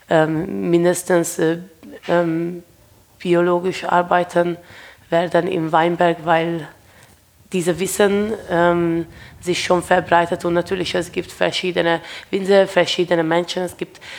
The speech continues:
äh, mutigere und ängstlichere, aber ich weiß, dass wenn die mutigere das anfangen, die eben, die ein bisschen mehr Bedanken haben oder vielleicht, ähm, besser,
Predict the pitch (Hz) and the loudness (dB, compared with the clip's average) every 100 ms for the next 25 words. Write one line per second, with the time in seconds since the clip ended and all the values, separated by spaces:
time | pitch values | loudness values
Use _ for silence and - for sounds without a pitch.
0 | - - 160 156 156 190 208 196 196 180 | -14 -4 0 0 0 0 0 0 2 2
1 | 165 170 180 180 196 - 175 180 175 - | 0 -2 -2 -2 -6 -2 0 0 -4 -12
2 | - - - 165 170 170 170 - 190 190 | -20 -14 -2 2 4 2 0 0 0 0
3 | 180 - 170 170 185 190 180 180 185 180 | -4 -4 -2 0 0 0 0 0 0 -4
4 | - 180 - 196 185 185 190 185 - - | -2 -4 0 0 2 2 2 -4 -10 -20
5 | - - 185 185 185 175 175 170 170 165 | -20 -14 -4 -2 0 0 2 2 2 0
6 | 170 - 175 170 180 - 185 190 196 190 | 0 -4 0 2 0 -4 -8 -10 -8 -4
7 | 190 196 190 185 185 190 185 156 180 180 | -2 0 0 0 0 0 2 4 4 4
8 | 170 170 - 180 160 - - 190 185 180 | 0 -2 -2 0 0 -6 -14 -16 -4 -2
9 | 175 170 180 175 180 | 0 -2 -4 -2 -4